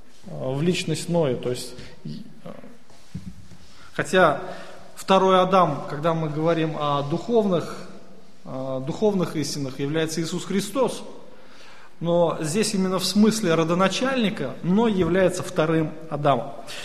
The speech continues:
И эти народы, которые произойдут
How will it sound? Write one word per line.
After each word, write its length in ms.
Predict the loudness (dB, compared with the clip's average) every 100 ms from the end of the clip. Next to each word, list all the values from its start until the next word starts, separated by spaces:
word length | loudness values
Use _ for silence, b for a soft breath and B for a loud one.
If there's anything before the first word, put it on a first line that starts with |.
| B B B B 0
И 800 | 4 8 8 6 0 -8 -10 2
эти 240 | 4 6
народы, 400 | 8 8 6 4
которые 460 | 2 2 2 4 4
произойдут 800 | 2 2 4 4 4 4 2